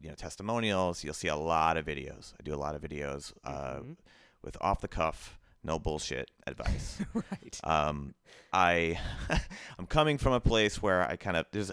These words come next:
Speaker 1: there's a spiritual relationship that I have with cats I'm trying to share with people. One that requires you to surrender yourself to the fact that you have cats and you have no fucking control over this relationship,
Speaker 2: <laughs>
Speaker 1: right? So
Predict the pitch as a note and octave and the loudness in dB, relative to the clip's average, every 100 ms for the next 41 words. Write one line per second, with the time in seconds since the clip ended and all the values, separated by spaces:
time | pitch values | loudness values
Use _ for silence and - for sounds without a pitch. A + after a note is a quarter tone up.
0 | - A2 A2 G#2 - D3 D3 - A2+ G#2 | -2 -2 0 -2 0 4 6 6 6 8
1 | F#2+ E2+ E2 - D2+ D#2 D2 D2+ D2 C#2 | 6 4 2 0 0 2 0 2 0 -2
2 | - C#2+ - C#2 - D#2+ D2 - C#2 C2+ | -4 -4 -4 -6 -2 -2 0 0 0 0
3 | C#2 - - - - - - - - E2 | -2 -4 -6 -8 -14 -20 -20 -12 2 6
4 | D#2+ D#2+ D#2+ D2+ D2 D#2 - E2+ D2+ D#2+ | 6 4 2 2 2 0 2 4 4 2
5 | D2 C#2+ C#2 D2 - _ _ - F#2 - | 0 0 -2 -6 -14 _ _ -2 0 4
6 | E2+ D#2+ D#2+ D2 C#2+ C#2 - C2+ C#2+ - | 4 4 2 0 -2 -2 0 0 -2 -8
7 | - _ _ _ _ _ - E2+ D2+ C#2+ | -16 _ _ _ _ _ 4 6 4 2
8 | - D2+ - D#2 D#2+ D2+ D2+ C#2+ - C#2 | 0 0 -2 -6 -4 0 0 0 -2 -4
9 | - D2 C#2 C#2+ - D2 D#2 D2+ C#2 - | -2 -6 -6 -8 -8 -4 0 0 0 -6
10 | _ _ C#2 C2+ B1 - - B1+ A#1+ A#1+ | _ _ -10 -8 -12 -12 -12 -8 -6 -8
11 | G1+ - - - - B1+ B1 - - - | -4 -2 0 -2 -4 -8 -6 -8 -4 -6
12 | G1+ - - C#4 - C4+ E2 - - B3+ | -4 -6 -2 -4 2 4 6 2 2 -4
13 | - - A2+ G#2+ | -4 2 6 6